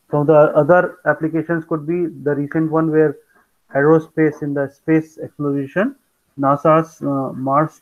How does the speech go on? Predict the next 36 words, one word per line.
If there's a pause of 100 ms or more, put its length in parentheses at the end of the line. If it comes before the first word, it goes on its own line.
polar
lander
used
the (240)
speech
recognition
technology, (600)
uh,
from
this
company
in
the
Mars, (100)
uh,
microphone
on
the
lander. (640)
So
accordingly, (380)
it
underst-, (100)
to
try
to
understand
the
speech
recognition (240)
in
that
area. (720)
Automatic
subtitling
with